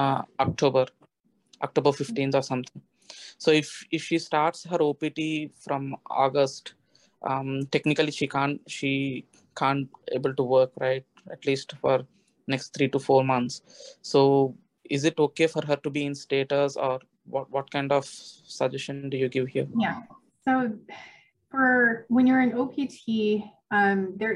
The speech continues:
Speaker 2: is a limit on the amount of unemployment time that you can have.
Speaker 1: Mm-hmm.
Speaker 2: So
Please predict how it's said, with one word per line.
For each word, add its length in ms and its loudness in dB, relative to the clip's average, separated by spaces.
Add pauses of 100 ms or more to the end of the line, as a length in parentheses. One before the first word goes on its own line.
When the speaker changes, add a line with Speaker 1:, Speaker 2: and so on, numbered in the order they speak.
Speaker 2:
is 100 -2
a 40 -2
limit 540 0
on 140 -6
the 140 -2
amount 460 -4
of 340 -2
unemployment 680 -4
time 320 -6 (120)
that 80 -10
you 180 -10
can 120 -18
have. 300 -6
Speaker 1:
Mm-hmm. 180 -2
Speaker 2:
So 560 -2